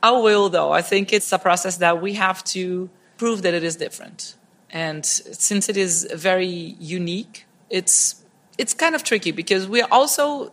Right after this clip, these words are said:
it's becoming trendy to bring motivational speakers, international motivational speakers to Brazil, but people are still not very aware of how this work is done.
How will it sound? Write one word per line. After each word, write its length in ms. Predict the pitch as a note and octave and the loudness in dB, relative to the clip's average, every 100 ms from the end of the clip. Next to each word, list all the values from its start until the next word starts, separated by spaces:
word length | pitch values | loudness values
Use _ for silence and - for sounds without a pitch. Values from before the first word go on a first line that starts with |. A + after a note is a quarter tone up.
| _ | _
it's 200 | G#3 F#3 | -4 -2
becoming 640 | G3+ - C4+ D#4+ D4+ A3+ F3 | 0 0 0 -2 -4 -6 -4
trendy 580 | - - G3+ G#3 B3 C4 | -2 0 2 2 0 -4
to 120 | - F#3 | -4 -2
bring 400 | F#3 F#3 F3+ E3+ - - _ _ | -2 -2 -8 -12 -18 -20 _ _
motivational 500 | F#3 F3+ F#3 G3 F#3+ | 0 2 2 2 0
speakers, 680 | F3 - F3 F3+ F#3 - - | -2 -2 -2 -2 0 -2 -4
international 520 | F3+ F3 F3 F#3 - F3 | -6 -2 0 0 -2 -4
motivational 520 | E3+ E3+ F3 F3 E3+ | -4 -2 -2 -2 -4
speakers 320 | - E3 F3 | -4 -6 -6
to 80 | E3 | -6
Brazil, 480 | E3 F3 G3 C#4 - _ _ _ _ _ _ _ | -4 0 0 -2 -10 _ _ _ _ _ _ _
but 280 | A3+ A#3+ - | 2 2 0
people 480 | B3+ - A#3 A3 - _ _ - | -4 0 0 0 -8 _ _ -6
are 160 | G#3+ G#3+ | -2 2
still 380 | - - C#4+ B3+ | 2 2 -2 -2
not 160 | A#3+ | -2
very 300 | G#3 G3+ G3 - F#3+ | 0 0 0 0 2
aware 840 | F#3 F3 F3 E3+ D#3 C#3 D3 D#3 _ _ - | 4 6 6 6 4 0 -6 -10 _ _ -4
of 340 | D#3 D3+ C#3+ - | 0 0 0 -2
how 200 | E3+ D#3+ | 0 0
this 260 | D#3+ - | -2 -4
work 240 | E3 D#3 D#3+ | -2 -2 -4
is 100 | - | -6
done. 320 | C3+ D#2+ | -8 -8